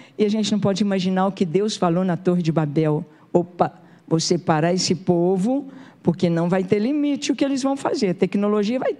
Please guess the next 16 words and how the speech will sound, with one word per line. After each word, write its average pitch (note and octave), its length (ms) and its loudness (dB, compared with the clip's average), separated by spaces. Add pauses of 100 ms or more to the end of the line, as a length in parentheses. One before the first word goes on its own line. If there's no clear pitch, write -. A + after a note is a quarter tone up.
tchiu. - 320 -2 (1500)
Então, E3+ 360 -2
vamos F3 240 -2
separar G3+ 340 -2
esse A3 180 -6
povo, D#3+ 240 -2
não E3+ 60 -2
está E3+ 240 -2
na F#3 180 -2
hora, G3+ 240 -2
não." E3+ 260 -4 (560)
Por C#4 180 -4
que - 160 -2
a - 20 -2
tecnologia E3 840 0
hoje? C#3+ 480 -4